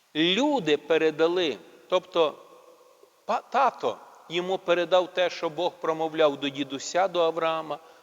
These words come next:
до нього, а вже Бог продовжив промовляти те, що не сказав батькові і дідусеві. І так ми зауважимо,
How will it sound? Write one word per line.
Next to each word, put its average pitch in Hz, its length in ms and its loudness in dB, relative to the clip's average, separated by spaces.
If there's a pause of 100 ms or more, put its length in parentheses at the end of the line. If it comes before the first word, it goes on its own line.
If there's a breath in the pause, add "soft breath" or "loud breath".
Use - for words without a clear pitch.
(140)
до 156 220 2
нього, 185 500 0 (520 loud breath)
а 160 100 4
вже 156 500 2 (460)
Бог 208 320 2 (140)
продовжив 165 640 0
промовляти 151 880 -4 (160)
те, 165 180 0
що - 180 -10
не 180 120 -10
сказав 156 500 -2 (460)
батькові 160 760 -2 (220)
і 165 100 -10
дідусеві. 156 800 -6 (2250 soft breath)
І 175 140 -2
так 202 360 4
ми 185 260 2
зауважимо, 160 880 2